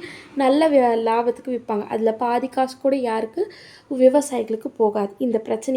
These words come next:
சால்வ் பண்ணணும் அப்படின்றதுக்கு ஒரே ரீசனுக்காக தான் ஒழுங்குமுறை விற்பனை கூடம் அப்படின்ற ஒரு அமைப்பை அரசாங்கம் கொண்டு வரணும் அப்படின்னு சொல்லிட்டு ஆயிரத்தி தொள்ளாயிரத்தி இருபத்தி எட்டுல ராயல் கமிஷன் குழு பரிந்துரை பண்ணுவாங்க.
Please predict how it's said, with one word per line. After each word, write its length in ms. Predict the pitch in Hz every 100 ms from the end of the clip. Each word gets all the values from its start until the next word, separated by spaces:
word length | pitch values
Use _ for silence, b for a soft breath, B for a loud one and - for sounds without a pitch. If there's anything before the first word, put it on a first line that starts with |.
| 254 262 302
சால்வ் 320 | 262 233 233
பண்ணணும் 320 | 226 220 226
அப்படின்றதுக்கு 600 | 220 220 233 226 226 220 -
ஒரே 240 | 208 220 285
ரீசனுக்காக 520 | 262 247 220 208 196
தான் 200 | 220 349 B B B
ஒழுங்குமுறை 520 | 262 277 320 294 277 262
விற்பனை 360 | 226 - 233
கூடம் 360 | 226 220 220 233
அப்படின்ற 380 | - 208 233 277
ஒரு 160 | 320 254
அமைப்பை 400 | 220 220 220 269 349 B B
அரசாங்கம் 560 | - 285 302 269 254 277
கொண்டு 280 | 262 247 269
வரணும் 420 | 220 202 214 220
அப்படின்னு 320 | 220 240 247
சொல்லிட்டு 260 | 226 220 269
ஆயிரத்தி 300 | 226 269 269
தொள்ளாயிரத்தி 320 | 233 226 247
இருபத்தி 340 | 226 240 247 214
எட்டுல 280 | - 214 277 - B B B
ராயல் 380 | 247 262 294 294
கமிஷன் 420 | 240 226 - -
குழு 180 | 226 302
பரிந்துரை 420 | 240 233 233 220
பண்ணுவாங்க. 400 | 208 202 202